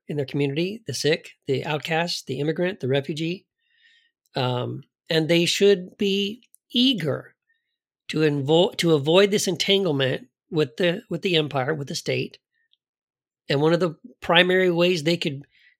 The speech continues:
they could, uh, do that would be to pay their taxes, because then they can do whatever they want, right? In other words, you understand that when you have a tax exemption, there are strings attached, right? The state tells you there are certain things you can't do,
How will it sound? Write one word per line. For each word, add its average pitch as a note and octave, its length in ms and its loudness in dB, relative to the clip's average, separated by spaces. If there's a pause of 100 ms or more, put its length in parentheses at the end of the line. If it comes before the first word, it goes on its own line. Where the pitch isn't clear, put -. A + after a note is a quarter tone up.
(120)
they E3 100 0
could, C#3+ 280 -4 (320)
uh, D#3 220 -4
do G3+ 260 2
that C#3 240 -2
would D3+ 120 -4
be D3 220 -2
to - 100 -10
pay D#3 160 -2
their C3+ 120 -4
taxes, - 440 -14 (1800)
because E3+ 220 0
then G3+ 140 4
they G3+ 100 0
can F3+ 120 -2
do E3 80 0
whatever E3 220 4
they D3+ 80 0
want, C#3+ 240 -4
right? C#3 260 -2 (840)
In F3+ 80 0
other F#3 100 2
words, F3 140 0
you A3 80 4
understand G#3 440 4
that - 160 -4
when D#3+ 220 -2
you D#3+ 100 0
have E3+ 160 0
a D#3+ 60 2
tax E3 340 -4
exemption, D3 440 -4
there C#3+ 160 -2
are D3 120 -4
strings G3 420 0
attached, - 440 -10 (800)
right? C3 340 -2
The E3+ 80 -2
state - 320 0
tells G#3+ 300 2
you D3+ 80 0
there C#3 120 2
are C3 40 -2
certain G3+ 260 -2
things D#3 200 -4
you C#3 80 -8
can't D3 320 -6
do, C3+ 200 -4